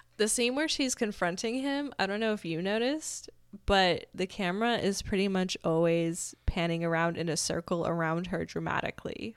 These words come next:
for, like, the entire scene. It's just circling her as she makes this monologue about the quinceañera and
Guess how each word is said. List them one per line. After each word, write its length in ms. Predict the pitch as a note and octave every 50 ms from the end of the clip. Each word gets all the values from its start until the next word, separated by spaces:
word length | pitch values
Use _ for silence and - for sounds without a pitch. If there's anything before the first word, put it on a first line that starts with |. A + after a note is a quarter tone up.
| _ _
for, 160 | - - F3+ F#3
like, 200 | F3+ E3+ F3 -
the 120 | F#3 E3+
entire 440 | E3 E3 - - - E3 D#3+ - -
scene. 380 | - - - - - - - -
It's 200 | - - F#3 -
just 300 | - - F#3+ - - - -
circling 560 | F3+ E3 F3 - - E3+ - - - F3 F#3
her 340 | F3 - B2+ - - - A3+ - _ _ -
as 140 | - G#3 G#3+ -
she 140 | - G3
makes 280 | F3+ F3+ F3 E3+ - -
this 200 | F3+ F#3 F#3 -
monologue 760 | E3+ E3 D#3+ E3 E3 E3 D#3+ D#3 D3+ D3+ D3+ D3+ D#3 E3 -
about 600 | - - E3+ E3 D#3 D3+ D3+ D3+ D#3 - - - - - - - - _ _ _ _ -
the 220 | F#3+ F3+ G3 F#3+ E3+
quinceañera 1200 | - - G#3 F#3 F3 F3 - E3+ E3+ E3 E3 E3 E3 E3 D#3+ D#3 D#3+ D#3+ D#3 D#3+ D#3+ D#3+ D#3+ -
and 640 | - - D3+ D#3 E3 - - - - F#3 F#3 -